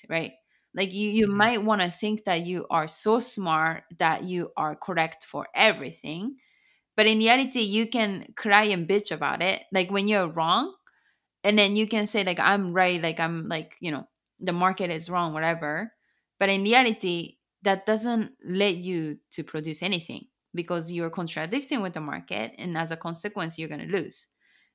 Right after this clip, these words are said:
Speaker 1: But if you are so set with your ego of, like, how important you are,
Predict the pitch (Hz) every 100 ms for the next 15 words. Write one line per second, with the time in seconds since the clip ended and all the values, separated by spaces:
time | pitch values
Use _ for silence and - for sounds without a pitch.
0 | _ 185 175 202 196 220 220 185 170 -
1 | - 233 240 - 196 208 208 - _ 190
2 | 185 185 180 175 170 165 165 - - 214
3 | 170 165 196 294 - _ _ 190 170 170
4 | 165 - _ - - 180 175 175 165 -
5 | 175 175 170 165 165 165 180